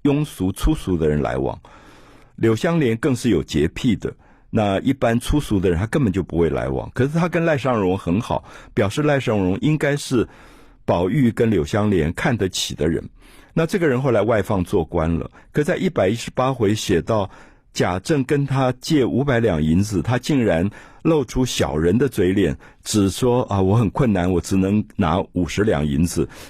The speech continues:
贾政大怒。这件事情对比起来，你就觉得赖尚荣前后不一，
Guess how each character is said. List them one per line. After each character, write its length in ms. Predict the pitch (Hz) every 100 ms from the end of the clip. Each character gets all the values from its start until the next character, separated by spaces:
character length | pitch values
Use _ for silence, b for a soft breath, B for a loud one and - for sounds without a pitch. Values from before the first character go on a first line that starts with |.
| B
贾 200 | 92 -
政 220 | 127 107
大 260 | - 127 92
怒。 260 | 101 87 - B B
这 160 | -
件 180 | 180 170
事 200 | 147 147
情 320 | 127 104 95 -
对 160 | - 143
比 160 | 104
起 180 | 101 -
来， 140 | 87 82
你 80 |
就 140 | 76 113
觉 160 | 101
得 80 | 92
赖 120 | 120
尚 220 | 127 127 104
荣 340 | 90 76 95 b b b b -
前 300 | - 104 110
后 300 | 127 160 107 -
不 120 | -
一， 300 | 98 85 82